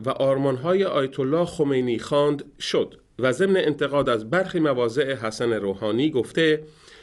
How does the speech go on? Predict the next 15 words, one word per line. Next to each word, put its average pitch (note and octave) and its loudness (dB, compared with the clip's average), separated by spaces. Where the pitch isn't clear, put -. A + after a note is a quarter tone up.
«مطمئن G#3 2
باشید F3+ 0
با D3+ 0
اتخاذ F3+ -2
چنین C#3 0
رویه‌ای C3+ 0
بخش A3+ 0
عمده‌ای D#3+ 4
از A#2+ 0
جامعه C3 0
را C#3+ 2
از G#2+ -4
دست B2+ -2
خواهید E3 2
داد D#2 -4